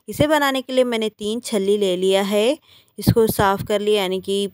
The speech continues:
पत्तों से निकाल लिया है। अब इसको मैंने एक बर्तन में इस तरह छुरी की मदद से इसका चूरा चूरा बना दूँगी।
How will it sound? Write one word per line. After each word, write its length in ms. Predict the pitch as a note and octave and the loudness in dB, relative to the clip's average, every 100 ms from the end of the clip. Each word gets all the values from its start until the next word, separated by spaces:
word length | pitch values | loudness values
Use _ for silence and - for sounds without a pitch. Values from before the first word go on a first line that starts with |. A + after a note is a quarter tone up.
| _ | _
पत्तों 280 | F#3 - F#3+ | -8 -4 -6
से 140 | G3 | -4
निकाल 340 | F#3+ F3+ F3+ F#3+ | -6 -2 0 2
लिया 220 | G#3 G#3 | 2 2
है। 340 | G#3+ G#3 G#3 G#3 G3 F3+ F3 | 2 0 2 0 0 0 0
अब 220 | A#2 F3 G3 | -2 0 -2
इसको 320 | - - F#3+ | -2 -4 -2
मैंने 360 | F3+ F3+ F#3+ G#3+ | -2 -2 0 0
एक 280 | G3 F#3+ - | 0 0 -4
बर्तन 440 | F3+ E3+ E3+ F#3 F#3 | -6 -4 -6 -4 -4
में 220 | F#3 F#3+ - - - - | -2 -4 -8 -18 -20 -6
इस 140 | G#3 | -2
तरह 200 | - G3 F#3+ | 0 -2 -4
छुरी 300 | - A3 A#3 | 0 0 2
की 120 | A#3+ | 0
मदद 300 | G#3+ F#3 G3 | 2 2 2
से 120 | - | 2
इसका 240 | G3 - F#3 | 2 2 0
चूरा 300 | - F3 D#3+ | -2 -2 -2
चूरा 240 | F3 G3 G3 | -2 -2 0
बना 240 | G3 F#3+ | 0 0
दूँगी। 460 | F#3 G3+ G3+ A3+ | 0 -2 0 -2